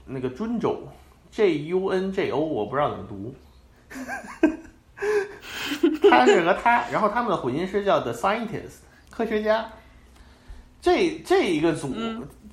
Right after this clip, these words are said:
Speaker 1: 又是一个铁三角，你就包括早期那个 Yellowman，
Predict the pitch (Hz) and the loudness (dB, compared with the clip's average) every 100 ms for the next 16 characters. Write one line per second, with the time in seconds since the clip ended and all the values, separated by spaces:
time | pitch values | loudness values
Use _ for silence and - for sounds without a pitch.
0 | - 302 277 214 175 170 180 127 147 143 | -14 -2 2 4 4 2 0 -2 -2 -2
1 | 101 57 - - - - - - - - | -6 -8 -14 -20 -20 -20 -20 -20 -18 -6
2 | 156 202 240 262 262 214 165 135 - 113 | 0 4 6 4 4 4 4 4 0 -2
3 | 104 - 196 202 208 202 180 147 120 101 | -2 -6 -6 -2 0 0 -2 -2 -4 -4
4 | 82 71 71 170 208 208 196 | -4 -4 0 2 2 2 -2